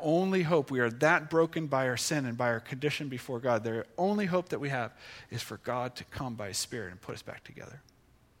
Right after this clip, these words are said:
But he's a God who offers and promises forgiveness when we come to that place.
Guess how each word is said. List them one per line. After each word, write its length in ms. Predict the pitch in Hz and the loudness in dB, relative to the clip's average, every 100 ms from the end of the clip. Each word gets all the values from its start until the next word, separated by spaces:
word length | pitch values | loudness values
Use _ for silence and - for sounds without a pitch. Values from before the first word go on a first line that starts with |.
| _ _ _ _ _ _ _ _ _ - _ _ | _ _ _ _ _ _ _ _ _ -20 _ _
But 100 | - | -4
he's 140 | 127 123 | -2 -2
a 60 | |
God 340 | 120 123 131 135 | 4 8 8 8
who 240 | 117 127 | 4 0
offers 480 | - 123 123 135 123 | 4 4 4 -2 -4
and 120 | 107 | -6
promises 460 | - 120 120 - 113 | -4 -4 -4 -6 -8
forgiveness 580 | - 113 113 110 98 - | -10 -6 -4 -4 -6 -8
when 100 | 101 | -10
we 80 | |
come 220 | 95 - 107 | -10 -10 -10
to 100 | 107 | -10
that 180 | 107 - | -12 -12
place. 380 | - 117 - | -14 -12 -14